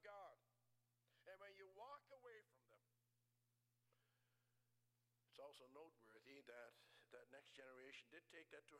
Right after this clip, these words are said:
heart. We can read about that in the second chapter of the book of Judges, where it says in chapter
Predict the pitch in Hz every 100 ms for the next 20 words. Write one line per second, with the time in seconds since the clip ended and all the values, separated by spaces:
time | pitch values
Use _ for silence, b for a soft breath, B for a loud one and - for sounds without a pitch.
0 | 196 190 117 117 120 131 160 160 156 160
1 | 160 160 - B B B B - 135 -
2 | 180 165 151 - 175 175 151 143 - 135
3 | 160 147 135 165 175 - - - - -
4 | B B B B B B - 135 - 160
5 | 160 165 - - - 156 160 -